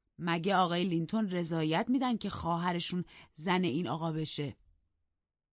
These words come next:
خانم خیلی محکم گفت: «بله، آقای لینتون رضایت می‌دن.» هیتکلیف گفت: «لازم نیست به زحمت بیفته. بدون رضایت اونم می‌تونم کارمو پیش ببرم. اما تو، کاترین،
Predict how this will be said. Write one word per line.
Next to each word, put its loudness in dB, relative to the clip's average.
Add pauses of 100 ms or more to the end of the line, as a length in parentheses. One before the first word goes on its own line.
(380)
خانم 0
خیلی -2
محکم 0
گفت: -6 (360)
«بله، 6 (500)
آقای 0
لینتون 0
رضایت -2
می‌دن.» -8 (1120)
هیتکلیف -6
گفت: -8 (1120)
«لازم 6
نیست 6
به 4
زحمت 0
بیفته. -4 (300)
بدون 4
رضایت 2
اونم 2
می‌تونم 2
کارمو -2
پیش -4
ببرم. -10 (340)
اما -2
تو، -8 (360)
کاترین، -14